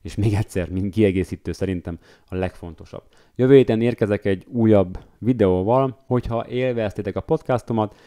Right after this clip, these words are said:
kérlek, nyomjatok egy lájkot, kövessetek,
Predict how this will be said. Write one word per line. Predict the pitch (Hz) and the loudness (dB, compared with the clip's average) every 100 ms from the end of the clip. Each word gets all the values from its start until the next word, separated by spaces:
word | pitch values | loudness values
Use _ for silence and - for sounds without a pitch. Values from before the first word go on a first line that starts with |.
| _ _ | _ _
kérlek, | - 127 120 110 104 - | -2 0 2 0 -2 -2
nyomjatok | 120 120 95 98 | -2 0 0 0
egy | 98 | 0
lájkot, | 110 127 123 - 110 - - _ _ | 0 0 -2 2 2 2 -8 _ _
kövessetek, | - 120 131 120 139 131 135 139 | 4 8 8 8 2 0 0 -2